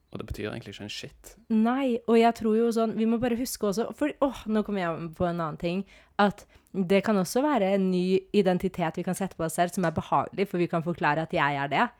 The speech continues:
Speaker 1: Mm.
Speaker 2: Og det blir bare en behagelig identitet å kunne forklare. Og så glemmer vi at jeg er så ekstremt mye mer enn mitt human design-kart.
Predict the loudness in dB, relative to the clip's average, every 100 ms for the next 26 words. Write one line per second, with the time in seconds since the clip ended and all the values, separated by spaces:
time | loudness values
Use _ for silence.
0 | _ -8 -4 0 2 4 2 2 2 0
1 | -2 0 0 -2 -4 -4 -6 -8 -6 -4
2 | -4 -6 -8 -8 -10 -6 -2 0 2 0
3 | 0 -16 _ -2 0 2 0 0 -2 -4
4 | -6 -2 -2 -2 -2 -4 -2 -4 -4 _
5 | _ -12 -10 -12 -2 0 2 0 -2 -2
6 | -2 -2 -2 -2 -2 -2 -2 -6 -6 -6
7 | -6 -6 -6 -4 -2 -2 0 0 0